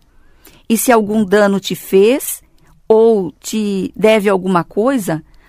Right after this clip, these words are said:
lança-te tudo na minha conta. Eu, Paulo, de próprio punho, escrevo.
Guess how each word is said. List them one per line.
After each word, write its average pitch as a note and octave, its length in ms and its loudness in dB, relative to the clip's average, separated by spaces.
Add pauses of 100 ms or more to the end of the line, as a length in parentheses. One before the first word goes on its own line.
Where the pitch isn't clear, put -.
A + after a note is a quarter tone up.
(160)
lança-te C4 600 2 (120)
tudo C#4+ 560 -2
na B3 160 2
minha B3 280 2
conta. D#3+ 600 -4 (960)
Eu, A#3 220 2
Paulo, D#3+ 560 -2 (480)
de F#3 140 -6
próprio A#3 420 0
punho, F#3+ 540 -4 (180)
escrevo. E3+ 760 -4